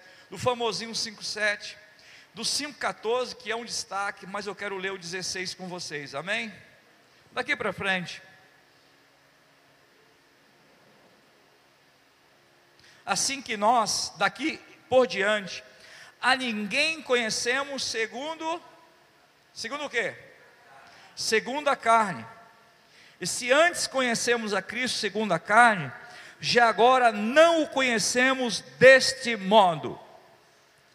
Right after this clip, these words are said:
Daqui pra frente a ninguém mais conhecemos segundo a carne, ou seja, nós conhecemos segundo o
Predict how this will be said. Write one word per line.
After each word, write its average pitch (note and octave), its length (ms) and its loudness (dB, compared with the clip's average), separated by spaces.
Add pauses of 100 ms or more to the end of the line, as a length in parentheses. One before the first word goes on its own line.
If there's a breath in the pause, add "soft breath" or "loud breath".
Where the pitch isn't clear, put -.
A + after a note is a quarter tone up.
(440 soft breath)
Daqui G#3 240 0
pra B3+ 220 0
frente C4 320 2
a B3 60 4
ninguém A3+ 280 -2
mais B3+ 280 2
conhecemos A#3+ 560 0
segundo A#3+ 260 -4
a A3+ 60 2
carne, G#3 240 0
ou G#3 80 -2
seja, A3 260 0
nós A3 160 -2
conhecemos A#3 540 -4
segundo G#3+ 420 0
o D#4 280 8